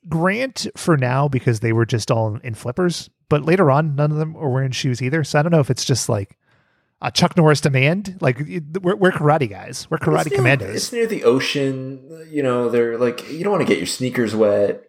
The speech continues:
Speaker 2: or your fighting shoes, whatever you would call those, wet.
Speaker 1: Yeah.
Speaker 2: Like, I, I hate wet shoes. It's, it's very uncomfortable. I
Speaker 1: Tough
Speaker 2: can
Speaker 1: to
Speaker 2: see
Speaker 1: fight
Speaker 2: why
Speaker 1: in.
Speaker 2: they,
Speaker 1: Yeah.
Speaker 2: they would have them off. Yeah.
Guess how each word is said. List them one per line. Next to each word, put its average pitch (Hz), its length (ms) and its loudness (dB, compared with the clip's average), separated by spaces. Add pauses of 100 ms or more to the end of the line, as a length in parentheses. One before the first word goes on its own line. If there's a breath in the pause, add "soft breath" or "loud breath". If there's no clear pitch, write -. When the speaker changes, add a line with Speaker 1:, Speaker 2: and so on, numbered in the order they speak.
Speaker 2:
or 101 180 0
your 92 160 -2
fighting 107 460 2
shoes, 104 560 -4 (100)
whatever 104 300 -4
you 104 140 -6
would 101 120 -10
call 104 220 -2
those, 104 260 2
wet. 101 460 0
Speaker 1:
Yeah. 117 300 0 (140)
Speaker 2:
Like, - 300 -8
I, - 220 0
I 151 60 4
hate 131 240 0
wet 170 180 2
shoes. 98 440 -6
It's, - 200 -12
it's 113 220 -12
very 123 180 0
uncomfortable. - 540 -12
I - 40 -10
Speaker 1:
Tough 208 160 0
Speaker 2:
can - 40 -10
Speaker 1:
to 170 60 2
Speaker 2:
see - 40 -10
Speaker 1:
fight 120 180 4
Speaker 2:
why 107 60 0
Speaker 1:
in. 98 80 -4
Speaker 2:
they, - 140 -10 (100)
Speaker 1:
Yeah. 110 160 -6
Speaker 2:
they 82 80 -16
would 80 120 -20
have - 120 -20 (100)
them - 40 -20
off. - 240 -20
Yeah. - 160 -10